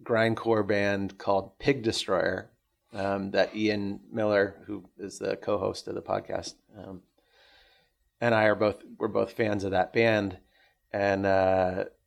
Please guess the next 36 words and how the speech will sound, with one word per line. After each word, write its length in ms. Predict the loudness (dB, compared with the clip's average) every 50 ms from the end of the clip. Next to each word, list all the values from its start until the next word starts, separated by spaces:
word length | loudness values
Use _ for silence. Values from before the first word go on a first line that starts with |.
| _ _ -20 -18 -10
just 220 | -8 -8 -8 -4
kinda 220 | -2 0 0 0 0
joking 420 | 0 0 -2 -2 -2 -4 -4 -2
off 220 | -2 -4 -4 -4
the 60 | -12 -10
cuff 380 | 0 2 2 2 2 -2 -10
towards 240 | -8 -8 -8 -8 -8
the 80 | -8 -8
end 120 | -8 -6
of 80 | -8 -8
one 80 | -8
of 60 | -10 -10
the 40 | -6
podcasts, 540 | 0 0 0 0 0 -2 -2 -2 -2 -4
I 100 | -6 -6
was 140 | -6 -4 -4
like, 180 | -6 -6 -4 -4
"Oh 220 | -2 0 0 0
man, 240 | 0 -2 -4 -4 -6
somebody 300 | -4 -2 -2 0 0 0
should 200 | -2 -2 -6 -8
start, 380 | -10 -6 -2 0 0 0 0 -4
like, 120 | -4 -4
a 80 | -4 -4
joke 600 | -4 -6 -2 0 0 0 0 -4 -12 -20 -20 _ _ _ _ _ _ _ _ _ _ _ _ _ _ _ _ _ _ _ _ _ _ -4
grindcore 420 | -2 0 0 0 0 0 -2 -2 0
band 260 | -2 -4 -4 -4 -4
called 260 | -2 -2 -2 -2 -2
Puig 300 | -6 0 4 4 4 4
Destroyer, 560 | 2 -4 -4 -4 -6 -2 -2 -2 -2 -4 -10 _ _ _ _ _ _ _ _ _ _ _
'cause 220 | -10 -8 -8 -10 _ _ _ _ _ _
Pig 160 | -4 -2 -2
Destroyer 400 | -2 -4 -4 0 2 2 4 4
is, 120 | 2 2 2
like, 220 | 0 0 0 0
this 320 | -2 -2 -2 -2 -8 -10